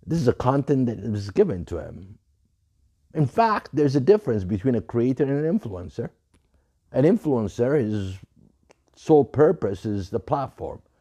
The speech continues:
A creator is the one that creates the content. I'm a creator. I create my own content. I create my own models.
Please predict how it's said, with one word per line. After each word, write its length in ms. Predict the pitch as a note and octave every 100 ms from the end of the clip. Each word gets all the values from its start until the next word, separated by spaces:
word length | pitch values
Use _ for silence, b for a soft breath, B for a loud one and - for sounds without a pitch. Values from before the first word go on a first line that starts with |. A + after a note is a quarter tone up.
| _ _ _ _ _ _ -
A 80 | B2
creator 600 | - C3+ E3 A#3+ C#3+ A2
is 140 | F#2
the 60 | A2
one 200 | A#2+ A2
that 180 | F#2
creates 300 | - G#2+ A2+
the 100 | -
content. 540 | E2+ F#2+ D2 - F#2 F#2
I'm 180 | A3+ D#4
a 100 | A3+
creator. 600 | A2+ G#2 F2+ A#2 A3+ - _
I 120 | D3
create 240 | - G#3
my 80 | E3+
own 180 | E3+ F#3
content. 680 | - G#3+ B3 - C#2+ C2 - _ _ _ _ _ _ _ _ _ _ _ _ _ _ _ _ _ _ _ _ _ _ _ _ _ _ _
I 80 | C3
create 260 | B2+ E3 D#3+
my 80 |
own 240 | D3+ F3+ D3+
models. 720 | D3+ E3 F3 D#2 - - -